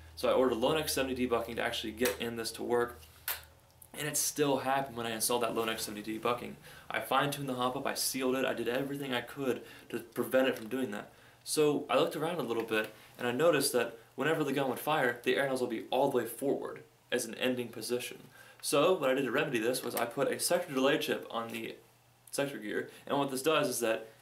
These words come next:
instead of it resetting all the way forward, it resets about medium way, because that's where it rests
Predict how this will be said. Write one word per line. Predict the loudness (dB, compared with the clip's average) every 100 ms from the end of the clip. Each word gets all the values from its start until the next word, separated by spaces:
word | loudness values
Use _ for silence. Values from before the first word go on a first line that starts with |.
| -10
instead | -2 4 4
of | 4
it | 2 2 2
resetting | 0 2 2 2
all | 2 4
the | 4
way |
forward, | 4 4 4 2
it |
resets | 0 0 0 0 -6
about | -6 -6 -6
medium | -6 -6 -8 -4
way, | -4 -4 -8 -12
because | -10 -6 -6 -6 -10 -20 -20 _ _ _ _ -12
that's | -8 -4
where | 0 0
it | 0 -2
rests | 0 0 -2